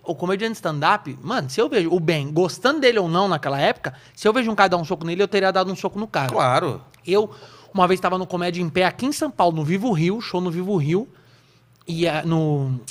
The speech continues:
Speaker 1: no Vivo Rio não, no Tom Brasil. E o Comédia em Pé veio fazer show. No final, o Paulo Carvalho tinha feito uma piada ruim aí, de tal, com as crianças, chacina e tal.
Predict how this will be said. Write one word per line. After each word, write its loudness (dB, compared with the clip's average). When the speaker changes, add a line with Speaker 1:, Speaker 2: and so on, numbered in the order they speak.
Speaker 1:
no -4
Vivo -2
Rio -2
não, -2
no -6
Tom 2
Brasil. 2
E 0
o 0
Comédia 2
em -6
Pé 0
veio 0
fazer -2
show. -4
No -4
final, 2
o -4
Paulo 2
Carvalho 4
tinha -4
feito -8
uma -4
piada -4
ruim -6
aí, -2
de -16
tal, -2
com -14
as -12
crianças, -4
chacina -6
e -8
tal. -2